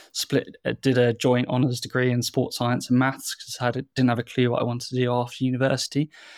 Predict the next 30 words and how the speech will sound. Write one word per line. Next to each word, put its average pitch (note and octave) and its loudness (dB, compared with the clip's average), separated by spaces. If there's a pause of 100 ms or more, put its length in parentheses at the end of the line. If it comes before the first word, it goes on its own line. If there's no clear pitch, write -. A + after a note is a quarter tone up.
(140)
So A#2+ 0
anything C3 2
that's - -4
numbers A#2+ 0
driven A#2+ -2
is, A#2+ 0
uh, A#2 -2
more B2 4
my A#2 2
wheelhouse A#2+ 0
when B2 -2
it B2+ -6
comes A#2+ -4
to, A#2 0 (380)
to B2 -2
words A#2+ 2
and A#2+ -2 (160)
things B2+ 0
like G2+ -4
this. A#2+ -4
It's - -12
not - -2
as, A#2 -8
not D3 2
as B2 -10
much B2 0
of - -12
a A#2+ -4
strong B2 -2
point. B2 -4